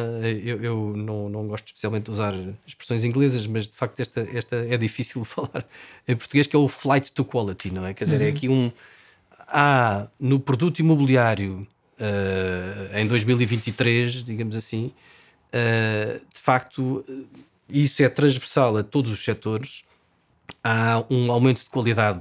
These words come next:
Speaker 1: muito grande. E os consumidores desses
Speaker 2: Incluindo a questão da eficiência térmica, que é
Speaker 1: Completamente. Portanto, a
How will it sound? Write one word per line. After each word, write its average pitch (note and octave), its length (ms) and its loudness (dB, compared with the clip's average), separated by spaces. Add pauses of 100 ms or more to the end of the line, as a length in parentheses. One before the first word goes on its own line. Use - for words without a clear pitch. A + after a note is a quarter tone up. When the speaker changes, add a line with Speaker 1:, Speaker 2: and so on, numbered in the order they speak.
Speaker 1:
muito G#2 420 -4
grande. F#2 280 -6 (800)
E C#3+ 380 4
os C#3 160 0
consumidores D#3 760 2
desses C#3 420 -2
Speaker 2:
Incluindo D3 520 2
a C#3+ 60 2
questão B2+ 340 -6
da B2 120 -4
eficiência C3 560 -2
térmica, C#3 920 0
que B2+ 100 -10
é - 40 -6
Speaker 1:
Completamente. A#2+ 640 2
Portanto, A2 180 -2
a A2+ 40 4